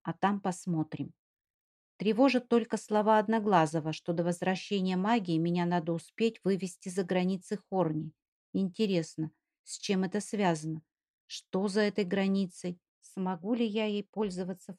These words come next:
полной мере? А спросить некого. Может, Артис что-то знает? У нас с ним теперь вроде как общие враги.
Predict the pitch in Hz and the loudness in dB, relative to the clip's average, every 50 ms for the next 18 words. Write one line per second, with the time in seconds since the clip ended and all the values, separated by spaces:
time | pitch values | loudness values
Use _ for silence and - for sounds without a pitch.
0 | _ - 185 190 185 175 180 180 180 175 180 175 175 175 170 170 _ _ _ _ | _ -6 -4 -2 -2 -2 -2 -2 0 0 -2 -2 -2 -4 -6 -8 _ _ _ _
1 | _ _ _ _ _ _ - - - - _ - 170 160 156 - - 226 220 _ | _ _ _ _ _ _ -12 -12 -12 -12 _ -8 -8 -8 -8 -8 -12 -14 -12 _
2 | - 175 165 160 151 156 - - 143 143 143 _ _ - - 196 196 185 185 175 | -6 -4 -2 -2 -4 -6 -8 -16 -14 -14 -16 _ _ -6 -4 -2 0 0 0 0
3 | 180 180 - 220 233 247 254 - - 175 170 - - - - 170 175 175 180 170 | -2 0 4 4 4 4 4 0 -6 -6 -6 -6 -6 -2 -2 -2 0 0 -2 0
4 | - 180 175 165 160 156 156 _ _ _ _ _ _ _ _ _ _ _ _ - | 0 0 0 0 0 -2 -4 _ _ _ _ _ _ _ _ _ _ _ _ -6
5 | 185 190 190 196 196 190 - - - 196 190 180 180 - 180 - 202 202 180 180 | -2 0 2 2 0 0 -2 -4 -2 -2 -2 -2 -2 -4 -2 0 0 0 2 0
6 | 190 196 196 175 196 190 - 196 190 - - 226 233 233 - - - 180 165 156 | 0 0 0 0 -2 0 0 0 0 0 0 -2 -2 -2 -4 -2 0 0 2 2
7 | 165 160 160 160 151 160 160 156 | 2 2 0 0 -2 -4 -4 -6